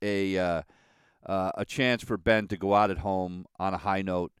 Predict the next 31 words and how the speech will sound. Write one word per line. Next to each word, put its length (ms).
Look, 120
they're 120
not 200
gonna 160
make 220
the 80
playoffs. 360
They 140
are 220
over 180
five 300
hundred. 300
They're 200
eight, 240
seven, 480
and 220
one. 400
You 120
know, 320
uh, 600
they've 220
got 180
a 40
tough 320
game 200
coming 260
up 120
this 200
week 260
against 420
Baltimore, 600